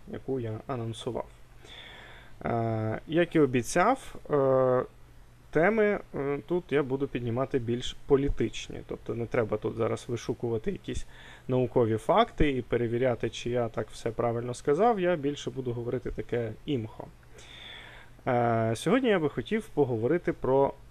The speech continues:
політичне питання, питання мови в Україні. Е, ну, є така проблема, вона виринає постійно. Е, я думаю, вже безглуздо казати, що вона є перебільшена. Якщо вона щоразу виникає,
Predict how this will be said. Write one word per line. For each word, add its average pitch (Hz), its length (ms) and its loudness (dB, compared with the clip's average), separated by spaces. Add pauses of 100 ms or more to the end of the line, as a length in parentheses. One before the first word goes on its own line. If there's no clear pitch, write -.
політичне 117 640 0
питання, 175 720 2 (260)
питання 120 520 -2 (160)
мови 120 520 0 (180)
в 113 120 -8
Україні. - 560 -6 (800)
Е, 120 480 2 (360)
ну, 190 320 2 (840)
є 147 200 4
така 117 220 2
проблема, 139 520 2
вона 117 320 -2
виринає 120 600 0
постійно. 120 800 -4
Е, - 460 -8
я 117 100 -4
думаю, 117 320 -6
вже 113 140 -6
безглуздо 113 580 -4
казати, 107 380 -8
що - 180 -14
вона - 140 -10
є 107 120 -8
перебільшена. 120 600 -4
Якщо 110 220 -10
вона 107 100 -6
щоразу 147 500 -2 (400)
виникає, 123 560 -2